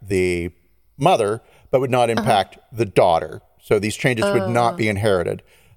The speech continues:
Speaker 1: Um,
Speaker 2: Interesting.
Speaker 1: that said, they can, and China has made, uh,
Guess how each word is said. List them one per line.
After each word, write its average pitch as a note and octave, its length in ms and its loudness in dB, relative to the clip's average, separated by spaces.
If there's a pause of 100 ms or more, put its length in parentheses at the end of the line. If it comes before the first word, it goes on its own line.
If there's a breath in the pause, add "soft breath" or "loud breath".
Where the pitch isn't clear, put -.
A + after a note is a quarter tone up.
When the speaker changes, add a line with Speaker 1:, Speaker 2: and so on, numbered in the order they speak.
Speaker 1:
Um, G#2 420 2
Speaker 2:
Interesting. A3+ 540 -4 (220)
Speaker 1:
that G#2+ 240 2
said, C#3+ 420 2 (480 soft breath)
they - 100 -4
can, D3+ 800 0
and A#2+ 120 -2
China D3+ 300 2
has A2 300 0
made, G#2 340 0
uh, F#2+ 420 2